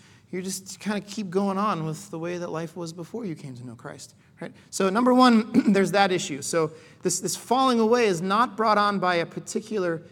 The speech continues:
sin. Rather, the sense here is that we're talking about those who continue on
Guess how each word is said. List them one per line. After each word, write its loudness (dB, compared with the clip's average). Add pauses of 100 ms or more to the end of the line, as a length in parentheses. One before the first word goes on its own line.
sin. -2
Rather, 2
the -4
sense -4
here 0
is -2
that -4
we're -6
talking -6
about -2
those -6
who -6
continue 0
on 0